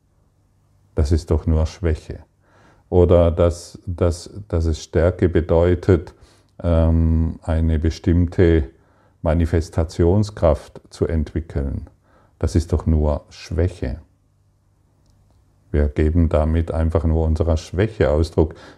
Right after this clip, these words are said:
weil wir haben wieder etwas Persönliches wahrgemacht und persönlich selbst hervorgebracht. Natürlich, vielleicht möchte ich das noch kurz hereinbringen,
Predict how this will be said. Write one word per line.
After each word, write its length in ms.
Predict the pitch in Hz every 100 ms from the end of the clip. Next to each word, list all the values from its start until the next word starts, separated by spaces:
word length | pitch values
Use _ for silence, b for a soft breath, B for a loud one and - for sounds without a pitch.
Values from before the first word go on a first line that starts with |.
| B
weil 180 | 82 82
wir 120 | 80
haben 220 | 82 82
wieder 200 | 82 82
etwas 340 | 73 - 78 -
Persönliches 1000 | 85 80 80 80 90 90 82 82 80 78
wahrgemacht 840 | 78 80 87 87 82 87 90 -
und 260 | 76 78 - b b b b
persönlich 640 | - 85 85 80 76 78 -
selbst 600 | 87 73 73 - - -
hervorgebracht. 920 | 82 - 78 71 71 57 71 - _ - _ _ _ _ _ _ _ _ _ _ _ _ _ _ _ _ b b b b b b b b -
Natürlich, 800 | 117 - 135 120 90 85 - - _ _ _ _ _ _ _ _ _ _ _ _ _ _ - - _ -
vielleicht 440 | 98 87 87 80
möchte 280 | 85 80 90
ich 100 | -
das 220 | 85 80
noch 240 | 82 78
kurz 280 | - 87 -
hereinbringen, 840 | 90 80 78 82 85 85 82 80